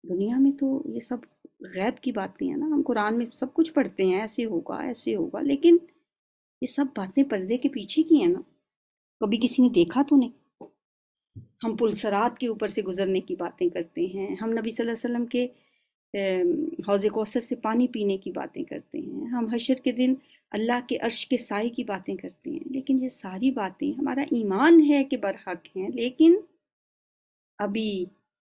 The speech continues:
ये सब कुछ पर्दे में है। उस दिन कहा जाएगा, "लक़द कुन्त फ़ी गफ़लतिम मिन हाज़ा",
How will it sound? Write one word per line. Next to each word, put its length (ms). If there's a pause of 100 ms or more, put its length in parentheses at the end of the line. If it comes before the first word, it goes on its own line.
(440)
ये 80
सब 300
कुछ 220
पर्दे 400
में 140
है। 160 (1500)
उस 180
दिन 160
कहा 220
जाएगा, 340
"लक़द 440
कुन्त 300
फ़ी 300
गफ़लतिम 600
मिन 260
हाज़ा", 480